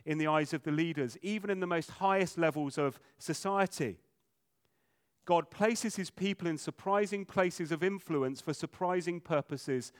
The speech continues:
of his grace. Now, maybe you can relate immediately to Obadiah. He, he loved the Lord, but he lived in a workplace that every day of his life must have torn him apart.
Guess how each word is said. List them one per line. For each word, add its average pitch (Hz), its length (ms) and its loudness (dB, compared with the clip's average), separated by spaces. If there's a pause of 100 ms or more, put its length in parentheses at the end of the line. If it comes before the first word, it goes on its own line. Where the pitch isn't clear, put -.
(140)
of 135 160 -4
his 135 380 -4 (300)
grace. 139 640 0 (2000)
Now, 165 100 2
maybe 208 280 0
you 185 160 0
can 160 380 -2 (140)
relate 160 460 4
immediately 160 680 0
to 143 480 0 (120)
Obadiah. 160 760 4
He, 156 260 -2 (200)
he 180 160 2
loved 196 320 4
the 214 60 4
Lord, 165 320 4
but 147 100 -4
he 151 80 0
lived 175 380 4
in 190 100 2
a 175 60 2
workplace 156 640 0
that 151 220 0 (440)
every 202 220 2
day 196 180 6
of 175 80 2
his 170 140 0
life 147 260 2
must 156 160 -6
have - 160 -8
torn 196 300 0
him 165 100 0
apart. 123 420 -2